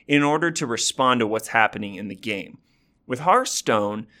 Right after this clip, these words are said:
this game is purely about making decisions in the amount of time that you have. Some of those decisions, though, happen before you even hit play. It's decisions like your deck list.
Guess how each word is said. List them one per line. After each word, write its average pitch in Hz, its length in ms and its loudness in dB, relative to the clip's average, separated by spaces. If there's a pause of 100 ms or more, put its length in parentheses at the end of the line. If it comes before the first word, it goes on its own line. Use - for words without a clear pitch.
(160)
this 170 200 2
game 208 240 0
is 139 140 -2
purely 170 840 -2
about 131 720 6
making 139 520 2
decisions 127 680 -4
in 190 120 -4
the 226 80 -2
amount 156 280 4
of - 100 -10
time 123 360 0
that 113 220 -6
you 101 80 -12
have. - 500 -2 (420)
Some 226 240 2
of 247 60 0
those 196 220 2
decisions, 139 480 0
though, 123 140 2
happen 139 440 2
before 156 420 -4
you 190 200 -6
even 131 340 -4
hit 131 320 -12
play. 147 500 2 (320)
It's - 100 -14
decisions 135 540 0
like 113 300 0
your 104 80 -6
deck 120 380 2
list. 165 480 -2